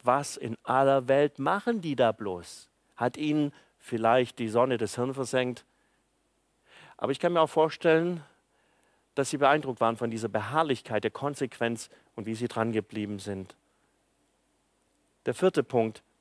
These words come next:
und dann lesen wir die Verse fünfzehn und sechzehn. Am siebten Tag aber machten sie sich früh beim Aufgang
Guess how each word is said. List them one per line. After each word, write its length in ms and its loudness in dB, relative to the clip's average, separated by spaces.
und 160 -2
dann 140 4
lesen 400 2
wir 260 4
die 140 -6
Verse 500 6
fünfzehn 400 -2
und 100 4
sechzehn. 380 0
Am 120 2
siebten 340 0
Tag 320 2
aber 180 6
machten 380 0
sie 120 2
sich 280 -4
früh 480 -2
beim 220 2
Aufgang 580 0